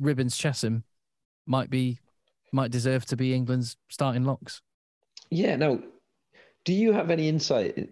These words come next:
Speaker 2: in, as to what's happened to Johnny Hill? 'Cause he was a mainstay for England.
Speaker 1: Yeah,
Speaker 2: He got into
Speaker 1: Lion.
Speaker 2: Li-, Lions two years ago. Um,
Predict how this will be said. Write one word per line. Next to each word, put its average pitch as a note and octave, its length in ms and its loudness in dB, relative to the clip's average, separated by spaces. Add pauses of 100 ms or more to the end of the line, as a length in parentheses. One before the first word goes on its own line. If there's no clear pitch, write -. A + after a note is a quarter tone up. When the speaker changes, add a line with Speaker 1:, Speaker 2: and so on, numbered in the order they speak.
(120)
Speaker 2:
in, A2 160 -2 (120)
as A2+ 140 0
to - 140 -2 (180)
what's - 400 -2
happened A#2 360 -4
to G#2+ 100 -6
Johnny A2 260 0
Hill? F#2+ 240 0 (720)
'Cause A#2+ 140 -2
he D#3+ 140 0
was A#2+ 160 0
a G#2+ 60 4
mainstay A#2 840 0
for F#2 220 -4
England. F2 580 -2
Speaker 1:
Yeah, E3+ 220 -2
Speaker 2:
He B2+ 100 0
got D#3 220 2
into F#3+ 140 0
Speaker 1:
Lion. C3 360 2
Speaker 2:
Li-, - 60 -16 (160)
Lions B2+ 420 0
two - 180 -2
years F#2 300 2
ago. F2 340 -2 (680)
Um, F2 400 0